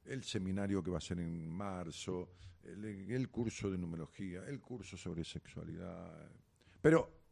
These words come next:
ahora estamos hablando de un taller vivencial de cuatro horas en donde va a haber algunos terapeutas de mi equipo también, ¿eh? Este, este, acompañando toda la tarea del seminario,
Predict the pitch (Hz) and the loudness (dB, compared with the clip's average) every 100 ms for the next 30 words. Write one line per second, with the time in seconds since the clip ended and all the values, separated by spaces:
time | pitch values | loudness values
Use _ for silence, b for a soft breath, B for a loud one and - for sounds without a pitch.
0 | - - - - 113 120 123 - 120 87 | -20 -20 -20 0 6 8 8 6 4 4
1 | 120 123 113 101 104 - 113 113 - 104 | 2 4 2 2 -2 0 -2 -2 2 4
2 | 101 127 127 117 98 95 - 117 104 95 | 6 4 4 2 0 0 0 0 0 2
3 | 101 - 95 98 90 - B B B 101 | 0 2 2 2 0 -2 B B B -2
4 | 95 90 95 113 110 107 - - - 82 | 2 6 8 10 10 8 2 -6 2 4
5 | 80 98 78 85 67 87 87 92 95 117 | 6 4 4 2 2 2 4 6 6 8
6 | 175 147 151 143 113 73 113 151 b b | 8 8 8 8 8 6 2 0 b b
7 | b b - 80 - - 82 76 71 - | b b -10 -10 -8 0 2 2 0 -6
8 | _ - _ _ _ _ - - - - | _ -20 _ _ _ _ -10 -10 -10 -18
9 | - - - 80 - - 76 71 58 - | -20 -14 -4 -4 -4 -2 0 0 -4 -10
10 | 53 52 - 78 82 90 101 92 101 92 | -12 -6 0 2 6 8 8 6 6 4
11 | 82 87 95 90 78 80 76 67 62 | 4 4 6 4 2 -2 -2 -4 -6